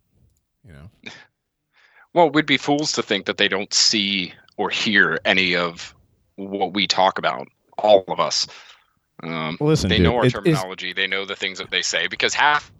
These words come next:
Speaker 2: the time they're the ones who put out the gay ops
Speaker 1: Right. Well,
Speaker 2: that spark
Speaker 1: obviously,
Speaker 2: our
Speaker 1: they listen to
Speaker 2: conversations.
Speaker 1: the paranormies. I mean, come on, guy.
Speaker 2: That's true.
Speaker 1: Yeah.
Speaker 2: We have gotten a lot of listeners over, over the new season.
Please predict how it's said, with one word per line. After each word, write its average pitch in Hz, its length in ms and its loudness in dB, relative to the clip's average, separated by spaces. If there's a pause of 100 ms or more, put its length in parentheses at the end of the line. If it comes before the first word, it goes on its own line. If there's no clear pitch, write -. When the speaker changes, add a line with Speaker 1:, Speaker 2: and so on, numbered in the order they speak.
(300)
Speaker 2:
the - 80 -10
time 87 280 -4
they're 113 160 -4
the 107 80 -10
ones 92 180 -8
who 95 80 -10
put 101 160 -2
out 95 120 0
the 120 60 -8
gay 143 220 2
ops - 320 -4
Speaker 1:
Right. 101 80 -2
Well, 64 140 -6
Speaker 2:
that - 0 -
spark 95 160 -4
Speaker 1:
obviously, 123 480 2 (120)
Speaker 2:
our 92 60 0
Speaker 1:
they 92 80 0
listen 92 380 0
to 87 60 -4
Speaker 2:
conversations. 85 120 -2
Speaker 1:
the 82 60 -2
paranormies. 73 680 -4
I - 40 -12
mean, 73 160 -8
come 82 160 -4
on, 69 160 -4
guy. 65 260 -6 (1400)
Speaker 2:
That's 113 200 0
true. - 180 -10 (200)
Speaker 1:
Yeah. 67 140 -20
Speaker 2:
We 117 60 2
have 123 100 0
gotten 117 180 2
a 110 60 -2
lot 101 160 4
of 90 100 -8
listeners 87 420 -6
over, 85 280 -6 (240)
over 87 160 -12
the 87 80 -4
new 85 120 -2
season. 85 640 -4